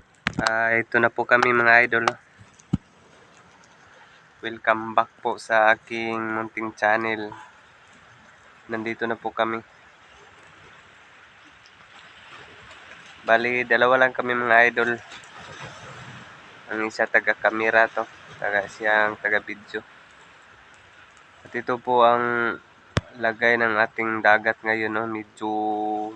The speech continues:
maagos, mga idol. Ang lakas ng agos, oh. Tsaka malabo din. Ito, maghintay lang kami ng mga ilang minuto, baka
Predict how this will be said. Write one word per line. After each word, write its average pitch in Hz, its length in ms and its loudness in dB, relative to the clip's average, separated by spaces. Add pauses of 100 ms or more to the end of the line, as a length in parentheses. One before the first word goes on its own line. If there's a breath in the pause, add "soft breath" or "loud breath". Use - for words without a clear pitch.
(140)
maagos, 107 640 0
mga 107 320 0
idol. 123 160 -8 (720)
Ang 101 160 -8
lakas 104 400 -4
ng 107 80 -6
agos, 104 560 -2
oh. - 40 -20 (1700)
Tsaka 113 360 2 (840)
malabo 107 560 2
din. 123 160 -6 (1200)
Ito, 117 400 0 (1400)
maghintay 110 560 2
lang 117 240 2
kami 117 240 4
ng 117 360 6 (600)
mga 107 120 4 (120)
ilang 110 240 0
minuto, 107 400 -6
baka 101 720 4